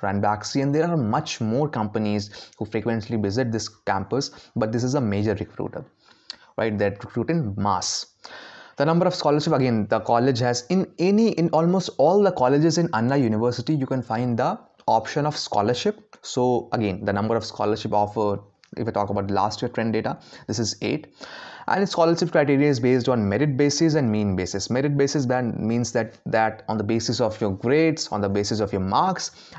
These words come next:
and on the mean basis, that means on the basis of your caste or category.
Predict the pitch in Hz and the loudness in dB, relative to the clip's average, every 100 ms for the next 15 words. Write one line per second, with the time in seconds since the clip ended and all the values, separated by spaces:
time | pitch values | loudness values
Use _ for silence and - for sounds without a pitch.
0 | - 185 190 127 147 175 160 147 156 170 | -6 -2 -2 0 0 0 0 0 0 0
1 | 131 117 - 120 110 101 98 101 104 104 | 0 -2 -4 -4 -2 -2 -2 -2 -2 -4
2 | 98 98 - 127 127 131 - - - - | -4 -4 -2 0 2 0 -6 -14 -20 -12
3 | - 107 104 104 95 90 85 85 | -2 0 0 -2 -6 -4 -8 -10